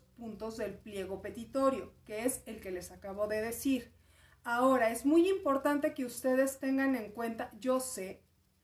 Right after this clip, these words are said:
que es muy, eh, ay, sí, ahí vienes, niña, vienes pa' acá. Uy. Es que viene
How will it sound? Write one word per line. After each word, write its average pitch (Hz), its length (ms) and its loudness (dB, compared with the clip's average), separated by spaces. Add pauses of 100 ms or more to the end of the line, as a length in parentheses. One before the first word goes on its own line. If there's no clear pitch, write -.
(220)
que 233 220 -2
es 247 180 0
muy, 269 680 4
eh, 190 720 -6 (880)
ay, - 140 -20
sí, 254 280 -10
ahí 226 120 -10
vienes, 233 520 -14
niña, 233 460 -14
vienes 220 460 -10
pa' 208 140 -20
acá. - 300 -20 (480)
Uy. 262 180 -10 (2250)
Es 262 120 -14
que 262 140 -12
viene 208 380 -12